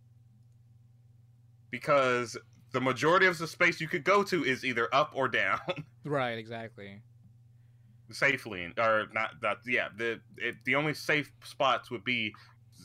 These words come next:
Speaker 1: level plain.
Speaker 2: At a reasonable height, too.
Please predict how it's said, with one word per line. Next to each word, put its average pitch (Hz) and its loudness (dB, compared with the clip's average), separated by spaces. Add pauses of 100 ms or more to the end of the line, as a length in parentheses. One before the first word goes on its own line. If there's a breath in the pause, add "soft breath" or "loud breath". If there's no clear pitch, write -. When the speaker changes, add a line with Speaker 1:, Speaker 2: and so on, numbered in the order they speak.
(240)
Speaker 1:
level 113 -2
plain. 98 -6 (1800)
Speaker 2:
At 135 0
a 135 0
reasonable 135 -2
height, 107 -10
too. 104 -14